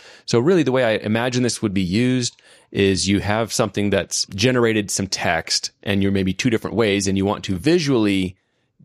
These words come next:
get a better difference of what it is rather than just kind of, like, scan it. And, and it doesn't actually look like a Git diff. It's not like that kind of a diff, but it does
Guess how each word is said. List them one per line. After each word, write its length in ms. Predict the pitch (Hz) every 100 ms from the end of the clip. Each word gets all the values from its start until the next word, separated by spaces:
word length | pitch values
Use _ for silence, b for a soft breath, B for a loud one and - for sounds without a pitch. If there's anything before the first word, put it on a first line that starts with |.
| -
get 160 | - 120
a 60 |
better 280 | 90 120 104
difference 640 | 82 113 117 113 98 -
of 260 | - 95 90
what 140 | 95
it 80 | 92
is 160 | 98 95
rather 200 | 92 92
than 100 | 87
just 100 | -
kind 120 | 90
of, 60 | 73
like, 140 | -
scan 440 | - - 90 87
it. 280 | 73 - - b b -
And, 260 | 95 87
and 120 | 117 113
it 200 | - 117
doesn't 340 | 139 233 214
actually 320 | 160 - 135
look 360 | 107 113 135 -
like 400 | 113 101 95 -
a 140 | 98
Git 380 | 92 92 185 107
diff. 480 | 90 76 80 - - _ _ _ _
It's 120 | -
not 200 | 120 120
like 180 | 113 98
that 400 | 95 104 101 -
kind 180 | 110 92
of 60 | 90
a 60 |
diff, 340 | 87 95 92 -
but 100 | 104
it 140 | 104
does 480 | 107 117 135 120